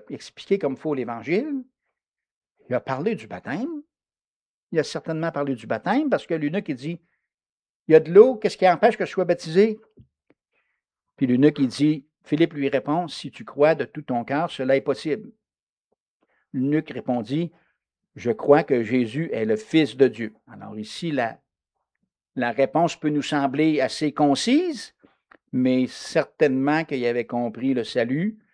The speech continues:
il avait compris que le Fils de Dieu, Jésus-Christ, il avait payé la rançon pour son péché. Philippe fit arrêter le char et l'eunuque descendirent tous les deux dans l'eau et Philippe baptisa l'eunuque.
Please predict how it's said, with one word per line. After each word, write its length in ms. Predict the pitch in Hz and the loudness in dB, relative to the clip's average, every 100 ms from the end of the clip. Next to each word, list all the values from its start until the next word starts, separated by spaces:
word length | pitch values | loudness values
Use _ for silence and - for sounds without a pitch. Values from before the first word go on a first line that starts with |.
| _ - | _ -4
il 60 | |
avait 180 | 113 117 | 0 0
compris 540 | 123 120 113 127 151 | 0 -4 -4 -2 -2
que 440 | 139 123 120 117 113 _ _ _ _ _ _ _ _ _ | 0 2 4 2 -2 _ _ _ _ _ _ _ _ _
le 200 | 123 117 | 0 0
Fils 400 | - - 180 123 | 0 4 4 8
de 100 | 143 | 8
Dieu, 380 | 113 131 160 160 | 8 6 6 6
Jésus-Christ, 1000 | 131 135 123 - 151 151 - - - - | 4 0 -2 -6 -4 -4 -6 -12 -14 -10
il 100 | 120 | -4
avait 200 | 113 117 | 0 -2
payé 520 | - 139 120 139 147 | 6 6 8 4 2
la 140 | 131 113 | 0 -4
rançon 380 | 117 120 135 | -6 -6 -4
pour 120 | 131 - | -6 -6
son 180 | 120 | -8
péché. 380 | 107 107 - 110 - _ _ _ _ _ _ _ _ | -6 -6 -6 -12 -14 _ _ _ _ _ _ _ _
Philippe 340 | 135 127 139 | 2 4 4
fit 140 | - | 4
arrêter 320 | 131 120 110 117 | 0 0 -2 0
le 100 | 110 | 0
char 500 | - 147 165 180 151 | 0 2 2 2 -2
et 120 | 123 | 0
l'eunuque 420 | 123 127 160 180 | 0 4 4 2
descendirent 760 | 147 131 - 131 117 151 185 190 - _ _ | -4 -6 -2 -2 2 4 4 2 -4 _ _
tous 100 | - | 2
les 160 | 151 143 | 8 8
deux 140 | 165 | 8
dans 220 | 156 139 | 4 4
l'eau 200 | 139 160 | 4 4
et 60 | 151 | 4
Philippe 400 | - 135 151 165 _ _ - | -2 -4 -4 -6 _ _ -2
baptisa 440 | 131 - 127 135 | -2 -2 -2 -2
l'eunuque. 300 | 131 113 107 | 0 -6 -10